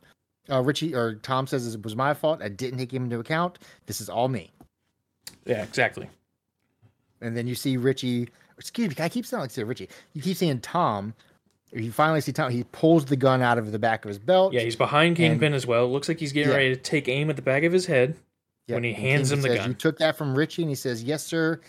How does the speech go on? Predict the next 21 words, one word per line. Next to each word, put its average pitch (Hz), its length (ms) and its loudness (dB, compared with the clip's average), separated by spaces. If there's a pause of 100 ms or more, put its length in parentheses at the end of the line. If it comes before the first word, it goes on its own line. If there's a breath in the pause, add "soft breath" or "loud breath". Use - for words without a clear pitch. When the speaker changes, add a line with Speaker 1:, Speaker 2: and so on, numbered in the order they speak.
(280 soft breath)
Speaker 1:
After 127 300 -2
what 135 140 2
happened 135 360 0
this 127 300 -4
in, 131 260 -4
with 131 220 -6
his 117 200 -4
Chinatown 143 680 -4
sale, 113 320 -2
well, 117 220 0
I 110 80 -2
figured 117 420 -4 (320 soft breath)
that 120 140 -2
was 117 120 -2
why 113 120 -2
you 113 80 -4
sent 110 320 -8
him 101 260 -6
and 98 100 -8
not 92 280 -12
Brian." 60 260 -18